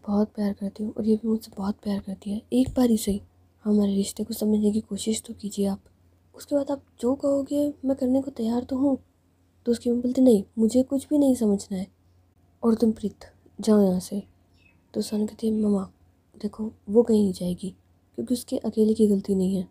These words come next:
गलती पूरी मेरी भी है, बराबर की है। तो सिर्फ आप उससे इस तरीके से बात नहीं करेंगी, और अगर वो जाएगी तो मैं भी यहाँ से जाऊँगी।" तो सन की मम्मा जो है वो उसे देखती है, तो सन कहती, "मम्मा प्लीज़, उसकी अकेले की गलती नहीं है,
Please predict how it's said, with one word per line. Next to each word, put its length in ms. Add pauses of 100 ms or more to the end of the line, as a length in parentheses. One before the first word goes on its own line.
(360)
गलती 220
पूरी 300
मेरी 320
भी 140
है, 60
बराबर 500
की 240
है। 120 (640)
तो 60
सिर्फ 340
आप 200
उससे 280
इस 140
तरीके 260
से 140
बात 260
नहीं 120
करेंगी, 380
और 220
अगर 200
वो 160
जाएगी 320
तो 100
मैं 180
भी 100
यहाँ 120
से 120
जाऊँगी।" 340 (1040)
तो 60
सन 220
की 140
मम्मा 240
जो 120
है 120
वो 240
उसे 380 (260)
देखती 380
है, 160 (200)
तो 80
सन 160
कहती, 160
"मम्मा 280
प्लीज़, 400 (1040)
उसकी 280
अकेले 240
की 140
गलती 240
नहीं 220
है, 120